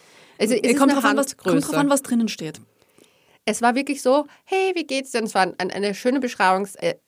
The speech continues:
Speaker 1: meines Tages, seines Tages. Er ist voll auf die Sachen eingegangen, die ich geschrieben habe.
Speaker 2: Okay.
Speaker 1: Aber ich habe sozusagen zwei Finger breit
Speaker 2: Mhm.
Speaker 1: Text verfasst und
Speaker 2: Oh.
Speaker 1: er hat eine Handlänge verfasst.
Speaker 2: Ja, okay, das ist ein bisschen viel Commitment.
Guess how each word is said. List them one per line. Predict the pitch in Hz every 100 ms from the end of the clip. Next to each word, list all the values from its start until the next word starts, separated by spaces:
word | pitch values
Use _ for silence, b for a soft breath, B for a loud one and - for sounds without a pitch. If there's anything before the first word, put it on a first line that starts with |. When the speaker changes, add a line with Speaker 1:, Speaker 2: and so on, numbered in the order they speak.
| - -
Speaker 1:
meines | 185 175 262 285
Tages, | 247 226 -
seines | 180 208
Tages. | 220 202
Er | -
ist | 202
voll | - 269
auf | 302
die | -
Sachen | 190 -
eingegangen, | - 196 208 185 190 190 190
die | 180 175
ich | 185 -
geschrieben | - - 254 233
habe. | 208 311 -
Speaker 2:
Okay. | 208 - 208
Speaker 1:
Aber | 226 214
ich | 226 220
habe | 233 208 214 220
sozusagen | 202 - 196 180 185 180 190 190 b b b b
zwei | - 175 185
Finger | - 233 302 349
breit | - - 208 370 - - _
Speaker 2:
Mhm. | 240 233 226
Speaker 1:
Text | 269 - -
verfasst | 302 311 285 381 -
und | 247 196
Speaker 2:
Oh. |
Speaker 1:
er | 185 180
hat | 233
eine | - 190 185 -
Handlänge | 190 214 214 - 165 151 151 156
verfasst. | _ 139 135 104 - 190 196
Speaker 2:
Ja, | 202
okay, | 208 196 - 190
das | 185 196
ist | 208
ein |
bisschen | 208 208
viel | 196 196
Commitment. | - 185 170 180 185